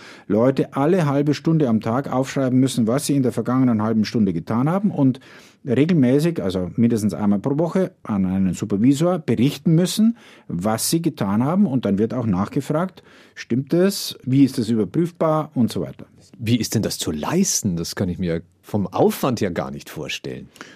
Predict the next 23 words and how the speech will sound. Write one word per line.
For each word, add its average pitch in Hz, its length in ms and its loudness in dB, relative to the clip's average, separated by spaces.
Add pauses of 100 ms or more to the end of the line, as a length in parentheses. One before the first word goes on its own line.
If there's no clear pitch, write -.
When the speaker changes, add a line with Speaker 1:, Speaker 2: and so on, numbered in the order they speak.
Speaker 1:
Ja, 101 220 2
das 143 180 0
ist 123 120 0
natürlich 120 480 2
ein 117 160 4
Riesenaufwand, 110 580 2
aber 110 200 0
dem 156 380 4
müsste 175 520 4
sich 190 280 -2
die 131 160 -4
Kirche 170 640 0
flächendeckend 156 640 0
stellen, 180 320 2
dem 117 220 2
muss 117 220 0
sich 117 200 -2
natürlich 110 360 0
auch 104 100 0
die 107 120 -4
Gesellschaft 156 420 0
stellen, 110 260 2
weil 110 180 0